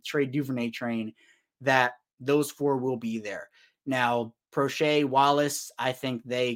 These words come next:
could still be with the team, but if the Ravens take a, I don't know, a Jonathan Mingo, as, as we've talked about here, they go in the first round, take a Zay Flowers,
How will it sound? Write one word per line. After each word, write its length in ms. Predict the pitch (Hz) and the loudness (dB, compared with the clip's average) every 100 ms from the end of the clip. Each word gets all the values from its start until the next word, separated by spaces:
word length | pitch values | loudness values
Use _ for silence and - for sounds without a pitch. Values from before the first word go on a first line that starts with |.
| - | -4
could 180 | 170 156 | -4 -2
still 220 | - 156 | -2 -2
be 140 | 156 | 0
with 160 | 156 156 | -2 -4
the 60 | 143 | -6
team, 280 | 160 165 | -2 0
but 120 | 151 139 | 0 -2
if 100 | 139 | -2
the 80 | |
Ravens 460 | 127 143 143 135 131 | -2 0 0 -2 -2
take 440 | - 165 156 156 - - _ 139 | -6 -2 -2 -4 -14 -20 _ 0
a, 560 | 131 127 123 120 113 _ _ _ _ _ _ | 2 2 2 -2 -6 _ _ _ _ _ _
I 80 | 135 | -2
don't 160 | 123 113 | -2 0
know, 260 | 120 135 | 0 2
a 180 | 120 110 - | 0 -2 -6
Jonathan 400 | 123 127 131 156 | -4 -2 -2 0
Mingo, 320 | 170 143 120 | 2 2 0
as, 100 | 117 | -2
as 180 | 113 113 | -6 -6
we've 180 | 113 113 | -6 -4
talked 240 | 113 113 | -4 -4
about 180 | 107 104 | -6 -6
here, 260 | 120 107 | -6 -6
they 120 | 107 113 | -4 -2
go 160 | 123 | -2
in 80 | 131 | -2
the 60 | 135 | -2
first 340 | 165 160 160 | 0 0 0
round, 200 | 113 113 | -4 -4
take 200 | 127 131 | -6 -6
a 40 | |
Zay 180 | 123 139 | -4 -6
Flowers, 640 | 139 160 170 151 127 110 | -2 4 6 6 4 -2